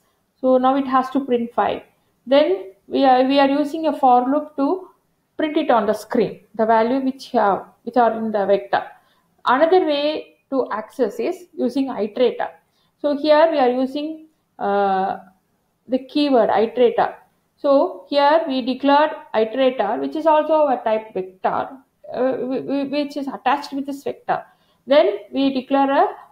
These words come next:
a variable name for this iterator, and we initialize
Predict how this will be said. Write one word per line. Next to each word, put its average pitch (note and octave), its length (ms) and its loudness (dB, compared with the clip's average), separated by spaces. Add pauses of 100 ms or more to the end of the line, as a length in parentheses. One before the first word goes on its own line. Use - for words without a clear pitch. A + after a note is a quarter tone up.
(180)
a A3 100 -8
variable C#4 420 2
name C#4 560 -2
for A3+ 300 2
this C#4 180 -6
iterator, A3+ 720 -2 (340)
and D#4 340 2
we C#4 140 -2
initialize B3+ 680 0